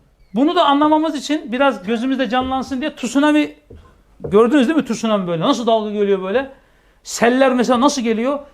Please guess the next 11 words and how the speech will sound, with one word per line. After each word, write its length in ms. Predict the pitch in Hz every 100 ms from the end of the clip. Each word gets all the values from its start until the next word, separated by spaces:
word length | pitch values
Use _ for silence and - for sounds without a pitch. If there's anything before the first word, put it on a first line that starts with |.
| _
İşte 520 | 269 - - 160 - -
kaynaya 540 | - 220 254 277 277
da 260 | 269 233 -
sıcaktan 840 | - - 190 254 254 294 302 269
kay-, 300 | - 240 226
bir 60 | 277
de 40 |
onun 140 | 277
sıcak 320 | 277 226 294 240
olduğunu 280 | 226 214
düşünün. 340 | 202 269 330